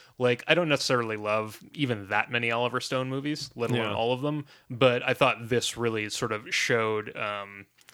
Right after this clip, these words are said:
Speaker 1: knowing how to use the form for that kind of dramatic purpose.
Speaker 2: Yeah, yeah, yeah.
Speaker 1: Of, like, the, uh, you know, um, Michael Douglas, his arms get to be in the frame and he's leaning back.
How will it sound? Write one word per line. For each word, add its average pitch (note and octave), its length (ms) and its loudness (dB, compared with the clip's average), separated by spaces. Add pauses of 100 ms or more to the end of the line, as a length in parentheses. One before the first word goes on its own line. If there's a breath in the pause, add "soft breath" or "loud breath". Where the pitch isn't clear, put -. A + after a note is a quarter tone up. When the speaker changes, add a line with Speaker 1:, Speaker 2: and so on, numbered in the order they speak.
(500 loud breath)
Speaker 1:
knowing D#3 300 4
how C3 100 0
to C3+ 80 4
use A#2 380 -2
the A#2 80 0
form A2 600 0
for A2+ 280 0
that G#2+ 400 2
kind G2+ 220 -4
of G2 160 -12
dramatic G2+ 420 -6
purpose. - 500 -10
Speaker 2:
Yeah, B2+ 300 0 (100)
yeah, G#2+ 280 -2 (160)
yeah. A2 80 0
Speaker 1:
Of, A2+ 140 0
like, A2+ 200 -2
the, A2 200 0
uh, G#2 220 -2
you B2 120 -10
know, G#2 360 -6
um, G2+ 340 -10 (180)
Michael C3 300 2
Douglas, A#2 600 2 (220)
his D#3+ 260 2
arms B2+ 400 0
get A#2+ 140 -2
to B2+ 80 -6
be A2+ 160 -6
in G#2+ 80 -8
the G#2 60 -6
frame G#2+ 420 -2
and G#2 80 -10
he's A2 180 -8
leaning A2 320 -8
back. G2+ 440 -2